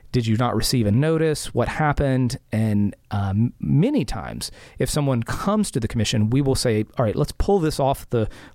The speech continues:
list, meet with city staff, meet with code enforcement, and then come back and see if we can arrange a solution." So when the mayor called for that, we had, um, a, a resident who came forward and he started talking about the proposed development on Lake Miriam Drive, which is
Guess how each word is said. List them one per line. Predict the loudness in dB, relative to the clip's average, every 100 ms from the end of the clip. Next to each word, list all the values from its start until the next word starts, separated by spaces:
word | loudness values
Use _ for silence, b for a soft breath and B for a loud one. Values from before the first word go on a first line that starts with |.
| 0
list, | 2 2 -2 -8 B B
meet | -2 0
with | -2
city | 0 -2
staff, | -2 -2 0 0 0
meet | 0 0
with | -2
code | 0 0
enforcement, | 0 -2 0 -2
and | 0 2 2
then | 0 -2 _ -14 -14 -10 -4
come | -2 0
back | -2 -2 -2
and | -2
see | 0 0
if | 2
we | 0
can | 0 0 -2 -4
arrange | 0 2 2 2 -2 B B B
a |
solution." | -2 0 0 0 -4 -12 -16 -20 -20 -20 -20 -20 -10
So | -2 0
when | 0 0
the | 2
mayor | 2 2 -2
called | 0 2 2
for | 0 -4
that, | -2 0
we | 0
had, | 0 -4 B B B -6
um, | 0 2 2 2 -2
a, | -2 0
a | 2
resident | 2 2 0 -4 -4
who | -2
came | 0 0
forward | 0 2 0 -2
and | -4 B B B
he | -4
started | -2 0 0
talking | 0 0 0
about | 0 0
the | 0 -2
proposed | -2 -2 0 -2 -2
development | 0 2 2 2
on | 2
Lake | 2
Miriam | 2 2 2 2
Drive, | 2 2 0 -2 -4
which | -2 0 0
is | 0 -4